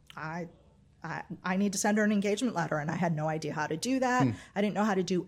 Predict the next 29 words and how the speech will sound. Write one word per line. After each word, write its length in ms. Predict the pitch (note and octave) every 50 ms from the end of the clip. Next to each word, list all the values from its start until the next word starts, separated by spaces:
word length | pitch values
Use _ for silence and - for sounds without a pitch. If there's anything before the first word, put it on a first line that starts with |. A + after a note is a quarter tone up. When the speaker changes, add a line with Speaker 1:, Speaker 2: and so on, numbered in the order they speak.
| - -
Speaker 1:
any 260 | F#3+ F#3 F#3 D#3+ -
of 160 | - - - -
that. 280 | - - - - - - - - - - - - - -
I 120 | D#3+ F3
mean, 300 | F3+ F#3 F3 F3+ F3 E3 - - -
I 100 | E3+ F3+
think 280 | F#3+ - - F#3 F3+ -
I 80 | F3 F#3
had 300 | E3+ F3+ E3+ F3 E3+ -
been 280 | D#3+ D#3 D#3 D#3+ - -
at 180 | - F3+ F3 -
the 80 | F3+
firm, 560 | - - D#3 E3 E3 D#3+ D#3+ D#3+ D#3+ D3+ D3+ - -
I 140 | F#3 F3+ F#3
started 320 | - - G3+ G3 G#3 G3+
there 120 | G3+ F#3+ F#3+
in 60 | F#3+
February, 480 | F#3+ - F3 F#3 G3 A3+ G3+ F3+ D#3+ D#3+
and 80 | D#3 D#3
I 60 | D#3+
think 220 | E3+ - E3 E3+
this 180 | F3 E3+ E3+ -
was, 200 | F#3+ E3 - -
like, 200 | D#3+ D3+ D3+ -
right 200 | - D3+ D3+ -
before 260 | - E3 - D#3+ D3+
Memorial 540 | D3+ D#3+ D#3 D#3 D3 D3+ G3 G#3+ D#3 - -
Day. 320 | - - - - - - - - _ _ _ _ _ _ _ _ -
Speaker 2:
Wow. 260 | G#2+ G2+ G2 F#2+ F2+